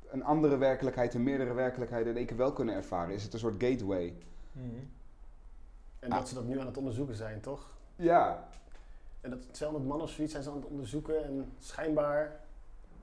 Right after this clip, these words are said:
Speaker 3: hebben ze veel al dezelfde wezens die ze tegenkomen.
Speaker 1: Ja.
Speaker 3: En dezelfde soort, hoe ze eruit zien en wat ze vertellen, het is allemaal dezelfde soort message.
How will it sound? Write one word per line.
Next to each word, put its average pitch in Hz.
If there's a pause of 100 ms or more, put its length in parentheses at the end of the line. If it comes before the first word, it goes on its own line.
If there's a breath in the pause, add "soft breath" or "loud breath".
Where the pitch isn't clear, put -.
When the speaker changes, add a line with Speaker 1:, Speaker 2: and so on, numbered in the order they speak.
(240)
Speaker 3:
hebben 123
ze 120
veel 160
al 151
dezelfde 135
wezens 143
die 127
ze 120
tegenkomen. 113 (1300)
Speaker 1:
Ja. 156
Speaker 3:
En 143
dezelfde 147
soort, 160 (140)
hoe 139
ze 135
eruit 156
zien 151
en 143
wat 143
ze 131
vertellen, 156
het 151
is -
allemaal 151
dezelfde 135
soort 123
message. 139